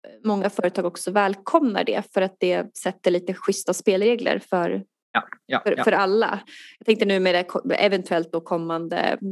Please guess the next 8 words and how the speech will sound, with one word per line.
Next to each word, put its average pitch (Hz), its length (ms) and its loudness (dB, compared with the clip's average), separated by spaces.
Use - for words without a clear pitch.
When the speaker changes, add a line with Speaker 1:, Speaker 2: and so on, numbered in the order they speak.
Speaker 1:
producentansvaret - 880 0
kring 196 400 -2
textilier, - 600 0
Speaker 2:
Mm. 139 120 0
Speaker 1:
att - 220 -14
Speaker 2:
Mm. 262 100 0
Speaker 1:
då 208 60 4
kommer 226 320 2